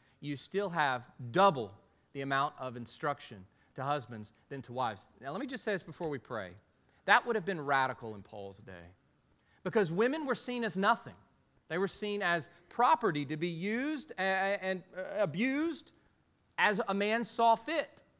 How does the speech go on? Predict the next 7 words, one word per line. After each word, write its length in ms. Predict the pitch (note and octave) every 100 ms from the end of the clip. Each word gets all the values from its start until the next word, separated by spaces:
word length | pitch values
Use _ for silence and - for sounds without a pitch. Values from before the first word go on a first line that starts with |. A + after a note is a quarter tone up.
| _ _ _ _ _ _ _ _ _ _ _ _ _ _ _
But 80 | B2+
here 180 | A#2 F3
we 140 | G3+
have 420 | D3+ B2 A#2 A#2 - -
from 180 | B2+ A#2+
God's 320 | C3+ D#3 C#3+
word 400 | C3+ A#2 A2